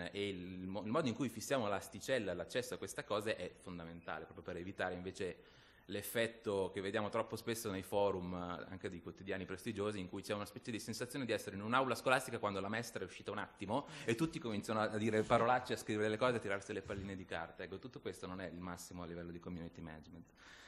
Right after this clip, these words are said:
E allora, eh, l-, un paio di cosette da dire appunto è che appunto siamo tutti live, non c'è una rete sotto, ognuno risponde di quello che dice, di, di quello che appunto travisa,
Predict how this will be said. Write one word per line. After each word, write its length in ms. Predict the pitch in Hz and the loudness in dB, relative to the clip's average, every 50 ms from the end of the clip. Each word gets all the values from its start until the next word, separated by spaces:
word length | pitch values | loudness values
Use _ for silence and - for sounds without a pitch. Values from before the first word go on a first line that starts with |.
| - - - - - - - - - - | -20 -20 -20 -20 -20 -20 -20 -20 -14 -2
E 80 | - 196 | 2 4
allora, 380 | 220 202 147 120 120 120 107 - | 6 6 6 8 8 6 6 4
eh, 400 | 117 117 117 120 117 113 113 110 | 4 4 4 4 4 4 4 2
l-, 160 | 110 110 117 | 2 0 0
un 720 | 131 127 123 131 127 127 127 120 120 120 127 131 123 120 117 | -2 -2 -2 -4 -4 -6 -6 -8 -6 -4 -4 -2 -2 -2 0
paio 220 | - 156 165 160 143 | 0 0 0 0 -2
di 80 | 135 | -2
cosette 380 | 120 - 131 - 160 147 - 123 | -4 -4 -4 -2 -2 -2 -2 -2
da 100 | 113 139 | 0 0
dire 220 | 143 165 208 226 165 | 0 0 0 0 0
appunto 320 | - - 117 113 113 120 | 0 -2 -4 -2 0 0
è 80 | 104 - | 0 0
che 100 | - 110 | 0 -2
appunto 460 | 104 - 127 110 98 - 92 85 - | -4 -2 -4 -4 -2 -2 -2 -2 -2
siamo 420 | - - - 139 127 113 104 98 - | -4 0 2 4 4 4 4 0 -2
tutti 260 | - 135 - - 120 | -4 -8 -8 -6 -2
live, 400 | 117 120 123 131 151 160 156 165 | 0 2 4 4 2 2 0 -2
non 160 | 113 101 98 | -4 -4 -2
c'è 120 | 95 - 110 | 0 0 0
una 160 | 104 95 101 | 0 0 -2
rete 200 | 101 95 - 104 | -2 -2 -4 -6
sotto, 560 | - - 113 110 - - - - 147 156 131 | -4 -4 -4 -4 -4 -6 -4 -2 -2 -2 -2
ognuno 300 | 87 95 101 110 113 107 | -4 -6 -6 -4 -2 -2
risponde 420 | 95 95 - - - 101 101 95 98 | -4 -4 -6 -6 -4 -4 -2 -2 -4
di 80 | 92 | -4
quello 220 | 87 95 95 95 92 | -2 -2 -2 -2 -2
che 120 | - 92 | -4 -4
dice, 640 | 90 104 107 107 - 101 90 90 87 82 82 80 82 | -4 -4 -6 -4 -4 -2 -2 0 0 0 -2 -2 -4
di, 280 | 85 85 71 71 71 71 | -4 -6 -6 -6 -6 -6
di 80 | 85 85 | -8 -8
quello 220 | - 95 90 90 | -6 -8 -8 -8
che 420 | 87 - 87 85 85 82 80 80 82 82 | -8 -8 -8 -8 -8 -8 -8 -10 -10 -12
appunto 560 | - - - - 90 95 - - - - - - | -14 -16 -16 -14 -14 -12 -8 -8 -8 -8 -8 -6
travisa, 880 | - 85 87 87 95 101 104 92 85 87 82 80 78 76 73 76 76 | -4 -4 -4 -4 -4 -6 -6 -6 -6 -6 -6 -4 -6 -6 -6 -8 -8